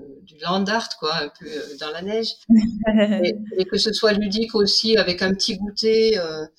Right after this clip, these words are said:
Speaker 1: et puis des glissades à la fin pour un peu se, voilà, les, se, se détendre. Mais c'est, c'est, c'est sympa aussi avec les enfants.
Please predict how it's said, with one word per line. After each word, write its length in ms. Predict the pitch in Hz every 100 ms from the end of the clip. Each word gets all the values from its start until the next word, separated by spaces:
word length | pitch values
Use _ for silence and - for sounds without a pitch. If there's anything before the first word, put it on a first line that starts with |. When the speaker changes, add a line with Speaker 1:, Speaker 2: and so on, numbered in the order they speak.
| - _ -
Speaker 1:
et 100 | 170
puis 220 | - 185
des 160 | 185
glissades 500 | 185 190 - 180 180
à 60 | 175
la 100 | 156
fin 300 | - 165 165
pour 240 | - 151
un 80 | 143
peu 200 | 143 156
se, 180 | 156 - - - _ _ _ _ _ -
voilà, 260 | 151 160 160
les, 260 | 143 147 151
se, 260 | - -
se 160 | - -
détendre. 480 | 160 175 170 156 -
Mais 140 | 165
c'est, 180 | 175 -
c'est, 380 | 190 - 208 202
c'est 200 | 190 -
sympa 420 | 214 269 277 226
aussi 220 | 196 180 175
avec 160 | 170
les 160 | 170 170
enfants. 320 | 175 - 160